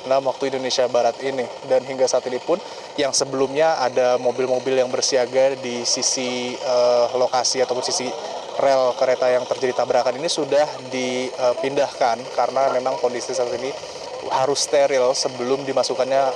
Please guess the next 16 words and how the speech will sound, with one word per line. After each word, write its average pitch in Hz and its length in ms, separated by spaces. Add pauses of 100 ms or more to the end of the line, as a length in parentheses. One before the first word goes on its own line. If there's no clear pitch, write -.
eh, 123 240
kendaraan 123 480
ataupun 120 320
alat 127 320
berat 127 320
yang 127 160
nanti 123 240
akan 127 240
membantu 120 480
proses 123 320
evakuasi 123 640 (480)
ataupun 127 400
kren 135 320
tersebut. 127 480
Sehingga 131 400
memang 127 240